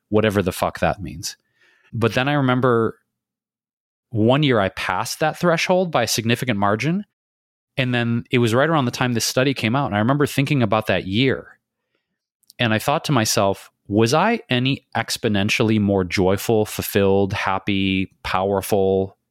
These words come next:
in control?" And if I think about that one, like, the year that I earned the most money so far in my life, I wasn't. I wasn't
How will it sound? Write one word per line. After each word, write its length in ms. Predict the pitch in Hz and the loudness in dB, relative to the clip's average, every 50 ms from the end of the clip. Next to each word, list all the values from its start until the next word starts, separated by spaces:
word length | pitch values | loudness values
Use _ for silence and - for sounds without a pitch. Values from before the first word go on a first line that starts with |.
| _ _ _ _ | _ _ _ _
in 180 | 120 104 104 | 0 0 2
control?" 680 | 107 - 107 92 - - 92 87 87 90 98 113 - _ _ _ _ _ _ _ _ _ _ _ _ _ _ _ - | 2 0 0 0 0 0 0 0 0 0 -2 -4 -6 _ _ _ _ _ _ _ _ _ _ _ _ _ _ _ -2
And 140 | - 117 | -2 -2
if 100 | 120 - | 0 0
I 80 | 127 123 | -2 -2
think 180 | - - 135 165 | -2 -2 -2 0
about 220 | 147 135 123 - | 2 0 0 0
that 160 | - 110 98 92 | 0 -2 -2 2
one, 220 | 107 110 113 104 | 2 2 2 2
like, 240 | - 110 107 101 - | 2 0 -2 -2 -2
the 160 | 104 101 107 | 0 0 2
year 260 | 98 98 107 117 117 | 2 2 2 2 2
that 140 | 110 113 104 | 2 2 0
I 120 | 101 101 | 0 0
earned 260 | - 113 110 104 104 104 | 0 0 0 0 0 0
the 120 | 92 107 | 0 0
most 280 | 98 101 98 - - - | 2 2 0 0 -2 0
money 240 | 87 90 92 101 | 0 0 2 2
so 200 | 104 - - 98 | 0 0 0 0
far 220 | 90 - 98 90 98 | 0 0 0 2 2
in 80 | 98 | 2
my 100 | 98 92 | 0 0
life, 440 | 90 85 85 85 101 127 - - - _ _ _ _ _ _ _ _ _ _ _ _ | 0 2 2 0 0 -2 -4 -10 -18 _ _ _ _ _ _ _ _ _ _ _ _
I 60 | 104 | -2
wasn't. 380 | 101 101 110 113 90 78 71 - _ _ _ _ _ _ _ _ _ _ _ _ _ _ _ _ _ _ _ _ _ _ - | 0 0 0 -2 -2 -6 -8 -8 _ _ _ _ _ _ _ _ _ _ _ _ _ _ _ _ _ _ _ _ _ _ -4
I 80 | 107 | -2
wasn't 380 | 104 101 107 110 101 113 117 - | -2 0 -2 -2 -2 -2 -4 -4